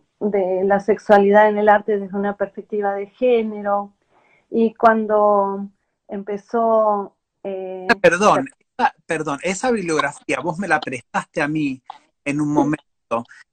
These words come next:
Speaker 2: y yo recuerdo que en los libritos había notas, y había nombres de pinturas, y había papelitos con nombres de, de pinturas, por eso tengo esa, esa viva imagen de la génesis de esta, de esta, de esta muestra, digo, estaba en esas,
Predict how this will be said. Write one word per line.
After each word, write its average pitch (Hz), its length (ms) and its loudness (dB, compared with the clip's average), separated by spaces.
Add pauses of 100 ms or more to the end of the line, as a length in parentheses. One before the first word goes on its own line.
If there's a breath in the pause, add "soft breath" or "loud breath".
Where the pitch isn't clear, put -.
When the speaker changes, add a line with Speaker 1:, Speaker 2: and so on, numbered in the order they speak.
Speaker 2:
y 147 120 0
yo 185 160 2
recuerdo 190 580 2
que 156 140 0
en 139 100 -2
los 135 200 -4
libritos 165 600 0
había 156 260 4 (140)
notas, 135 680 -2 (340 soft breath)
y 147 100 -2
había 160 260 0
nombres 180 400 -4
de 143 120 -10
pinturas, 147 960 2
y 147 40 0
había 147 240 2
papelitos 160 600 -2
con 143 240 -2
nombres 151 500 -4
de, 123 340 -4
de 123 140 -10
pinturas, 160 580 -4
por 139 160 -2
eso 160 180 -8
tengo 180 220 -4
esa, 160 220 0 (600 soft breath)
esa 160 320 2
viva 190 300 0
imagen 160 560 -2
de 143 120 -2
la 120 120 -8
génesis 151 800 -2
de 123 100 -10
esta, 113 380 -12
de 156 100 -8
esta, 139 340 -4
de 127 80 -12
esta 127 260 -12
muestra, 139 540 -10
digo, 110 220 -20
estaba 151 360 -2
en 139 100 -4
esas, 139 380 -8